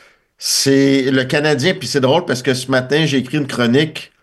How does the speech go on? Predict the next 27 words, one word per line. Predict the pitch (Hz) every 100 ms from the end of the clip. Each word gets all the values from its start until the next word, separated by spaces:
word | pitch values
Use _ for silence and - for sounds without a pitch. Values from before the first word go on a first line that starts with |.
| _ _ _ _
et | 147 131
j'analyse | 135 127 127 139 143
le | 135 -
pour | 135 135
et |
le | 117
contre. | - 127 151 139 - _ _ _ _ _ _ _ _
Je | 92 117
regarde | 131 113 139 139
la | 127
position | 135 127 143 139
du | 127
classement | 127 120 117 127 131 131
au, | 120
euh, | 110 107
du, | 98 113 104
du | 98
Canadien | - 120 117 113
au | 131
classement, | 113 101 98 110 117 147 135 - _ _ _ _ -
puis | 110
je | 117
me | 117
disais | 110 117 143
que |
c'était | - 123
logique, | 120 120 113 123 160 160 -